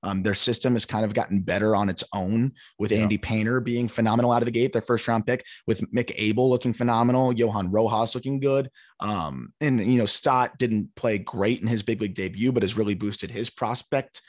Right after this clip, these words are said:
Speaker 1: you know, value.
Speaker 2: Yeah.
Speaker 1: I'm very interested to see what they do, but I, I think Dombrowski's gonna go get an arm because they need it. Uh, and it'll be interesting to see how they approach that. But Gibson pitching well, I think, really puts them over the top two,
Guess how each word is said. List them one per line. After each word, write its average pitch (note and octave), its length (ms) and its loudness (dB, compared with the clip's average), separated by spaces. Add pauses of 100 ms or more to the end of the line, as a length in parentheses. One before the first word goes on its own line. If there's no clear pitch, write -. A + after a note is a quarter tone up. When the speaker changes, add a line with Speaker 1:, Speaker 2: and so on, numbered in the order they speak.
(220)
Speaker 1:
you C3+ 80 2
know, C3 140 4
value. C3+ 600 0 (360)
Speaker 2:
Yeah. F#2+ 140 -6 (240)
Speaker 1:
I'm D3 140 2
very D3+ 320 6
interested C3+ 300 -2
to A#2+ 80 0
see B2+ 160 2
what A2 160 2
they A2 160 2
do, G#2+ 160 2
but F#2+ 100 0
I, F#2+ 180 0
I B2 140 0
think C3 220 0 (360)
Dombrowski's G#2+ 500 2
gonna F#2 120 -4
go F#2+ 160 -2
get E2 140 -4
an D#2 100 -4
arm D2 400 -4
because E2 440 -4 (140)
they G#2+ 140 -2
need E2+ 240 -4
it. C2 300 -6
Uh, D#2+ 200 -4
and F2+ 80 -6
it'll G2 120 -4
be F#2 100 -4
interesting F2+ 300 -6
to - 80 -4
see E2+ 320 -6 (180)
how G2+ 160 -6
they F2+ 120 -4
approach A#2 360 -2
that. - 240 0 (280)
But A#2+ 220 0 (140)
Gibson D3 340 2
pitching C3+ 300 2
well, A#2 160 6
I G#2 100 2
think, G#2+ 180 -2
really G2+ 200 0
puts - 220 -6
them F#2+ 180 0
over F2 180 -4
the D2+ 60 -6
top - 320 -6
two, F2 340 -4